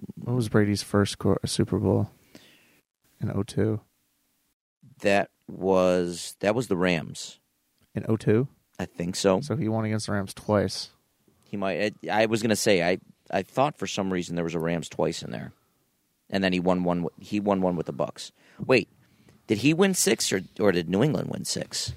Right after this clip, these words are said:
Speaker 2: He won six, but he won one of them with the Bucks.
Speaker 1: No, he's, he's won
Speaker 2: Has he won
Speaker 1: s-,
Speaker 2: seven?
Speaker 1: he's won seven. So one with the Bucks and then six with the Patriots.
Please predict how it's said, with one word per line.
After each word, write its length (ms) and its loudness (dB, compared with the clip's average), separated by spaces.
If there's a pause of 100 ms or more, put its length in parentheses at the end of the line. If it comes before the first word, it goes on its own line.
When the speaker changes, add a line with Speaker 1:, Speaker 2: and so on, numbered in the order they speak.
(120)
Speaker 2:
He 160 0
won 220 4
six, 340 2
but 220 0
he 100 -2
won 220 0
one 160 4
of 60 0
them 120 -2
with 120 -4
the 40 -12
Bucks. 520 -2
Speaker 1:
No, 440 -4
he's, 320 -4 (460)
he's 360 2
won 540 -2 (480)
Speaker 2:
Has 100 -4
he 120 2
won 140 4
Speaker 1:
s-, 100 -2
Speaker 2:
seven? 340 2
Speaker 1:
he's 200 -6
won 180 -4
seven. 500 -4 (3000)
So 200 2
one 200 4
with 100 2
the 100 2
Bucks 400 0
and 100 -6
then 140 -4
six 320 -2
with 80 -2
the 80 -6
Patriots. 640 -2